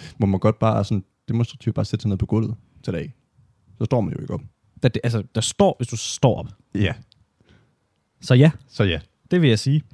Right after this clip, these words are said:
Speaker 1: Perfekt. Øh, og nej, det bliver pissefedt. Øh, fordi der er især, det er som om, at det er meget næ-, sværere at, at, at huske her i sommerperioden. Så træder man ind,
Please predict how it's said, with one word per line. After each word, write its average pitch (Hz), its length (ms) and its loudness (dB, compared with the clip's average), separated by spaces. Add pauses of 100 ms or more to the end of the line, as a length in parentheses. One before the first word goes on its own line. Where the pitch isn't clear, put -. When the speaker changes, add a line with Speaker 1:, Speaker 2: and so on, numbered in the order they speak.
Speaker 1:
Perfekt. 139 380 4 (340)
Øh, 123 400 6
og 117 80 0
nej, 151 140 0
det 165 100 -4
bliver 147 120 0 (120)
pissefedt. 160 460 0 (460)
Øh, 113 260 6
fordi 117 260 2 (100)
der 131 80 2
er 120 380 2
især, 151 360 0
det - 360 -12
er 117 40 0
som 127 100 2
om, 131 120 4
at 104 80 0
det 107 60 2
er 104 40 4
meget 110 200 4
næ-, 123 100 0
sværere 113 600 0
at, - 180 -4
at, 117 80 -4
at 98 60 -2
huske 127 360 -4
her 110 100 0
i 95 80 0
sommerperioden. 110 680 -2 (560)
Så - 120 0
træder 110 240 2
man 110 140 2
ind, 135 140 0